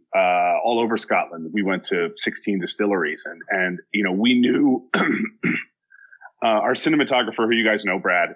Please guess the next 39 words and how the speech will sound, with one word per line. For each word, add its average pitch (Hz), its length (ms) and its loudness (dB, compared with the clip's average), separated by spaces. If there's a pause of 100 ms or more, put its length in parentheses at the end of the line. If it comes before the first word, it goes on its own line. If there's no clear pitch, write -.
(120)
uh, 98 140 2
Brad 110 300 0
and 135 100 0
I 113 80 2
were 110 140 0
the 92 120 -8 (160)
first 117 380 -2
two 110 220 -2
people 95 320 -2
on 90 80 0
our 90 140 0
team 92 340 -2
that, 87 120 -4 (160)
you - 100 -4
know, 85 100 0
I 90 100 2
sat - 320 -2
down 101 240 2
with 92 140 -6
him 95 160 -2
and 87 80 -4
we 104 100 0
went 107 240 0
through 107 140 0
distilleries 107 640 0
we 107 100 0
wanted 101 320 0
to 101 80 -2
feature. - 500 -4 (840)
And, 131 280 0
and 135 240 0
in 135 120 2
a 135 40 2
way, 139 480 2
I 131 40 0
don't 151 120 -2
wanna 147 140 0
sound 123 320 -2
like 110 160 0